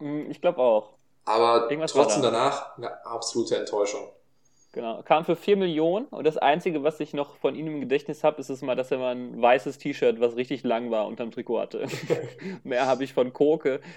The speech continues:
Speaker 1: nicht mehr im Kopf. Also wirklich absolut gefloppt.
Speaker 2: Ja, der kam
Speaker 1: Ähm.
Speaker 2: ja wirklich mit großen, äh, Vorschusslorbeeren, auch als Charakter
Speaker 1: Genau.
Speaker 2: und so. Also ich hab ihn auch genommen, ich hatte kurz überlegt, im Prinzip, ist immer so,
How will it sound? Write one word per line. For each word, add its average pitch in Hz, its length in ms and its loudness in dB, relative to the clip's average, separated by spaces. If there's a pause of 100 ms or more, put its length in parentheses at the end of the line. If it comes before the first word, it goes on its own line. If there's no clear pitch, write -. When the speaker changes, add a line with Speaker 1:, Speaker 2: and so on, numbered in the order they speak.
Speaker 1:
nicht 123 400 -8
mehr 127 120 -4
im 120 80 -6
Kopf. 113 340 -6
Also 110 240 -6
wirklich 123 320 -10 (1600)
absolut 131 480 0 (640)
gefloppt. 120 580 2
Speaker 2:
Ja, 120 80 -4 (320)
der 120 160 0
kam 156 140 0
Speaker 1:
Ähm. 160 40 0
Speaker 2:
ja 135 80 0
wirklich 175 280 2
mit - 160 -6 (440)
großen, 147 600 -2
äh, - 40 -2
Vorschusslorbeeren, 127 720 -2
auch 123 60 -6
als 123 200 -4
Charakter 113 440 0
Speaker 1:
Genau. - 0 -
Speaker 2:
und 127 100 -2
so. 127 360 0
Also - 140 2
ich - 40 2
hab 160 100 4
ihn 123 80 0
auch - 200 4
genommen, 139 360 0 (100)
ich - 60 -14
hatte 143 140 -2
kurz 175 280 8
überlegt, 143 320 4
im 139 80 -4
Prinzip, 151 420 -2 (100)
ist - 80 -10
immer 135 100 2
so, 117 300 6